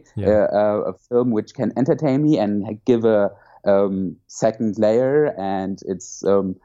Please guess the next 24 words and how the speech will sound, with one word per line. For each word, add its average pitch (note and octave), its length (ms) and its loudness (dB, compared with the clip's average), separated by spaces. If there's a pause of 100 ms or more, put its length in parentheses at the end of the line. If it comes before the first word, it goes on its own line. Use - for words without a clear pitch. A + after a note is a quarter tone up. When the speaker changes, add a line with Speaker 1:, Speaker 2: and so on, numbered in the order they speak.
(160)
Speaker 2:
stuff - 240 -2
like G#2+ 180 -2
that, A2+ 180 0
and G#2 140 -6
it's F#2+ 180 -12
entertaining B2 480 -4
and G#2 120 -2
fun B2 340 -2
and G2 280 -8
tragic B2 540 0 (240)
and G#2 100 -4
all B2+ 240 0
these B2 180 -6
kind A2+ 220 -6
of F#2+ 80 -2
layers. C3+ 400 -2
There A2 160 0
are G2 120 0
not A#2 260 -2
that G#2 160 -4
many F#2+ 240 -8 (500)
movies A2 540 -2
who G2 100 0
can F2+ 400 -2